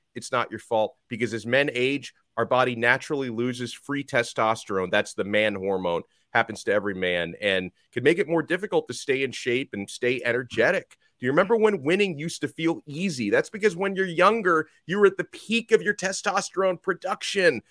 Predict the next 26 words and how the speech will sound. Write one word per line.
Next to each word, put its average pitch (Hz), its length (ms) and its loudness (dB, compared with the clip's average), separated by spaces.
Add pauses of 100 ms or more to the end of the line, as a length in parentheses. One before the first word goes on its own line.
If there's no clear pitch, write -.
(160)
Let's 196 300 0
get 208 240 0
that 190 180 6
swagger 180 600 2
back, 160 420 4
guys. 143 400 2
If 135 180 -10
you 135 120 -2
want 185 340 -2
more 196 240 0
energy 175 460 0
to 143 60 -4
counter 156 420 -2
the 131 120 -2
negative 180 480 -2 (120)
physical 175 400 2
effects 143 400 -2
of 113 80 -6
aging, 120 420 -2 (340)
Nugenix 156 560 0
Total 170 380 2
T 165 300 -10
Testosterone 131 840 -2
Booster 135 360 -4
with 107 240 -4
Testofen 98 720 -2